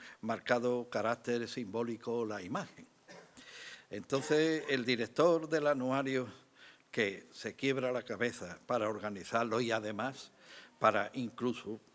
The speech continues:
buscar la, eh, portada, eh, pues andaba detrás de una cosa o de otra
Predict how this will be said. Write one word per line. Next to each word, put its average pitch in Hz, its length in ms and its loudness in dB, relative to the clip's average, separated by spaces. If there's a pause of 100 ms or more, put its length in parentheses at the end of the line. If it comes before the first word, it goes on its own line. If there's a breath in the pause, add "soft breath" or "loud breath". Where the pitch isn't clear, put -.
(120)
buscar 110 680 0
la, 107 320 -2 (440 loud breath)
eh, 107 680 -6 (100)
portada, 117 680 0 (560 loud breath)
eh, 101 600 -12 (920 loud breath)
pues 120 220 -2
andaba 120 440 0
detrás 123 720 0
de 120 160 0
una 127 300 -4
cosa 127 420 -4
o 123 80 0
de 117 160 0
otra 123 400 -4